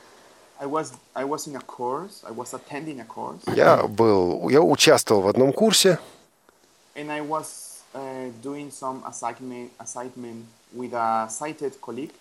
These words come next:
Speaker 2: И вып-, должен был выполнить задание вместе с, а, зрячим коллегой.
Speaker 1: And
Speaker 2: И
Speaker 1: he asked
Speaker 2: он
Speaker 1: me,
Speaker 2: меня,
Speaker 1: "Are
Speaker 2: меня
Speaker 1: you a
Speaker 2: спрашивает.
Speaker 1: coach, Pepe?"
Speaker 2: Он говорит: "Э, слушай, а Пепе, а ты тренер?"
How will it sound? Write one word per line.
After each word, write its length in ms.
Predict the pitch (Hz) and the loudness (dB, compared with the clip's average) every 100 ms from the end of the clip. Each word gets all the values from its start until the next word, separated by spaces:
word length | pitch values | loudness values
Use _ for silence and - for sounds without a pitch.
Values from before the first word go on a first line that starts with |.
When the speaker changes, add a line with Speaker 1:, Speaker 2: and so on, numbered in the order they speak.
| - | -2
Speaker 2:
И 140 | 156 | 0
вып-, 360 | 117 107 120 113 | 2 0 -4 4
должен 300 | 127 117 110 | 6 6 6
был 120 | 107 | 4
выполнить 380 | 117 110 107 98 | 4 4 2 4
задание 520 | 104 107 110 101 92 | 4 6 6 4 2
вместе 500 | 92 107 - - 92 | 2 2 2 0 2
с, 220 | - - | 2 4
а, 380 | 90 87 87 85 | 4 6 4 4
зрячим 420 | 82 98 92 95 | 2 2 2 0
коллегой. 480 | 87 95 82 80 80 - _ _ _ _ _ _ _ - | -2 -2 -2 -2 -6 -12 _ _ _ _ _ _ _ -10
Speaker 1:
And 400 | 139 139 139 123 - | -8 -8 -10 -14 -14
Speaker 2:
И 220 | - 190 220 | -6 -2 0
Speaker 1:
he 20 | |
asked 240 | 156 151 - | 0 -2 4
Speaker 2:
он 300 | 165 196 170 - | 6 6 2 0
Speaker 1:
me, 40 | |
Speaker 2:
меня, 160 | 127 135 | 4 4
Speaker 1:
"Are 60 | 127 | 6
Speaker 2:
меня 80 | 131 | 6
Speaker 1:
you 20 | |
a 20 | |
Speaker 2:
спрашивает. 480 | 123 123 98 - 80 | 4 4 2 2 0
Speaker 1:
coach, 260 | 170 - - | -2 -6 -12
Pepe?" 360 | 175 185 220 240 254 - - | -14 -14 -14 -16 -18 -20 -6
Speaker 2:
Он 140 | - 123 | 0 2
говорит: 380 | 120 131 127 143 | 6 6 4 4
"Э, 180 | 120 | 2
слушай, 380 | 113 - 135 113 | 2 2 4 4
а 100 | - | 2
Пепе, 300 | - 120 - | 4 4 6
а 180 | 101 98 | 6 4
ты 300 | - 127 120 | 4 4 4
тренер?" 440 | 110 175 233 135 | 4 6 8 6